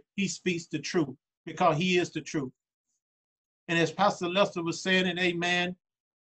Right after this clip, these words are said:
the beginning of the service, that door,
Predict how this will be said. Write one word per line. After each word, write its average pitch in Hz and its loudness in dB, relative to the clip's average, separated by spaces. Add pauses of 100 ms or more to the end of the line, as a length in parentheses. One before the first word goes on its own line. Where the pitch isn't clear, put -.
(160)
the 143 -8
beginning 165 2
of 151 4
the 139 -4
service, 175 -2 (640)
that 151 -2
door, 185 8